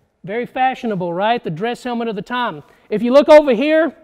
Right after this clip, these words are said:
into the, the white little small display case, uh, you can see the seventy-two pattern dress cap for infantry.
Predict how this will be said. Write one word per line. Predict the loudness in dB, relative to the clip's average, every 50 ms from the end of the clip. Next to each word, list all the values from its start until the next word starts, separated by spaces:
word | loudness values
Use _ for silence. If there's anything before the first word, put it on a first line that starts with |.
| _ _ _ _ _ _ _ _
into | -6 -4 -4 -4 -4 -6 -6 -6 -4 -4
the, | -4 -6 -6 -8 -10 -10
the | -8 -8
white | -8 -6 -4 -2 0 0 0 -2 -4 -8 -14 -20 -20 -14
little | -10 -8 -6 -6 -8
small | -10 -14 -16 -12 -10 -8 -8 -4 -2 0 0 0 -2
display | -2 -6 -10 -12 -12 -8 -6 -6 -6 -6
case, | -8 -8 -6 -6 -6 -8 -10 -12 _ _ _ _ _ _ _ _ _ _ _ -16
uh, | -14 -12
you | -10 -8 -8 -8
can | -8 -8 -10 -10
see | -10 -10 -10 -8 -8 -8 -10 -10 _ _ _ _ -16
the | -14 -14 -14
seventy-two | -12 -8 -8 -6 -6 -6 -6 -8 -10 -8 -8 -8 -8 -6
pattern | -6 -4 -4 -4 -4 -4 -6 -6
dress | -6 -6 -6 -6 -6 -10
cap | -10 -8 -8 -8 -8 -8
for | -8 -6
infantry. | -4 -4 -4 -6 -8 -10 -12 -10 -12 -12 -10 -12 -12